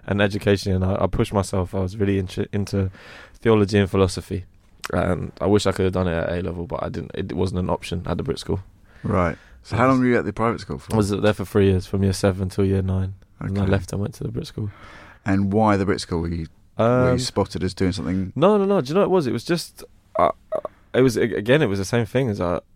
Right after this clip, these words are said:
Speaker 1: I was fascinated by, I didn't so much wanna be a movie star, but I was fascinated by theatre and by words. And my, you know, my, my favourite subject at, at school was, um, was English, other than, I used to also really like biology. But English was something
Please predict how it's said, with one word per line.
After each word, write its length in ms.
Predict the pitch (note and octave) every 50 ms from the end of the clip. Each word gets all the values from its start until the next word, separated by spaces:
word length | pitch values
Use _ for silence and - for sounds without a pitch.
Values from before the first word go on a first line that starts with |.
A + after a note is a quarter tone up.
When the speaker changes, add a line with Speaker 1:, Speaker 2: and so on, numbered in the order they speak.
| - -
Speaker 1:
I 60 | - G2
was 180 | G2 G2 G2
fascinated 440 | - - A2+ A#2+ - A#2+ A2 F#2 F2+
by, 140 | F#2+ G2 G2
I 120 | G2+ G2+
didn't 200 | G#2+ A#2 B2 G#2
so 100 | - A#2
much 180 | G#2+ G#2+ - -
wanna 140 | G#2 G2+ F#2
be 220 | G#2 G2+ G2 G2+
a 100 | F#2+ F#2+
movie 280 | F#2+ G#2 A2+ A2 G2+ G2
star, 280 | - - G2+ G#2 G2+ -
but 100 | - G2
I 20 |
was 140 | F#2+ G2+ G2
fascinated 460 | - - G#2+ G#2 - G#2 F#2+ - F#2
by 180 | - G2 G2+ G2
theatre 500 | F#2 - - G#2+ G#2+ G2+ - - G2 F#2 -
and 300 | - G#2 G#2 G#2+ G#2 G2
by 120 | G2+ G#2 G2+
words. 520 | G2 G#2 A2 G#2 G2 G2 F#2 - - - - -
And 320 | G2 G2 F#2+ F#2+ F#2 - - -
my, 160 | G#2 G#2 G#2+ G#2 G2+ G2 -
you 100 | G#2 G#2+
know, 60 | G2
my, 60 | F#2+ G2
my 140 | G2+ G2+
favourite 320 | G2+ - G#2+ G#2 G#2 - -
subject 400 | - G2 G2 F#2 F#2+ F2+ A2 G#2+
at, 200 | G2 F2 - - - - -
at 160 | - E2 -
school 400 | - - - - G2+ G2 G2 G2+
was, 500 | G2+ F#2+ F#2+ F#2 - - - - - - - -
um, 240 | G#2 G2+ G2 G2+ G2+
was 120 | G2 F#2+
English, 460 | F#2+ A#2 A#2+ A2 G#2+ F#2+ F#2 - - -
other 160 | - G2+ F#2+ F#2+
than, 320 | G2+ F#2+ F#2+ F#2+ F#2+ - -
I 120 | - G#2
used 160 | G#2 G#2 -
to 80 | - G2
also 200 | G2 F#2+ - G#2
really 140 | G2 F#2+ F#2+
like 180 | F#2+ G2 - -
biology. 540 | - F#2+ F#2 F#2+ F#2+ F#2+ F#2 G2 - - - - - - - - - - - - - -
But 120 | - G#2 B2
English 180 | C3+ B2+ A#2+ A#2+
was 100 | A2+ -
something 220 | A#2 A2 - -